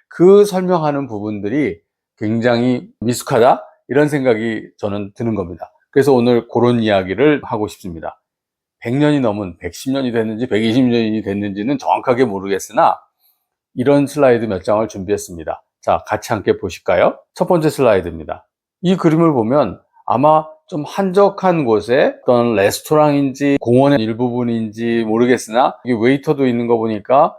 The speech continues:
서비스를 받는 장소인 것 같습니다. 음료가 놓여 있고 두 여인이 앉아서 뭔가를 쳐다보고 있는데, 이 쳐다보고 있는 것에 보면 어린 아이가 있습니다. 이 어린 아이는 아마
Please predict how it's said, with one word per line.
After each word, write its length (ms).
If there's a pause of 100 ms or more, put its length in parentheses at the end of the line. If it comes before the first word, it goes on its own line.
(140)
서비스를 420
받는 360
장소인 340
것 80
같습니다. 560
음료가 340
놓여 300
있고 400 (300)
두 200
여인이 500 (180)
앉아서 580 (140)
뭔가를 440
쳐다보고 480
있는데, 500 (420)
이 220
쳐다보고 540
있는 220
것에 240
보면 360
어린 280
아이가 280
있습니다. 400 (120)
이 80
어린 320
아이는 280
아마 440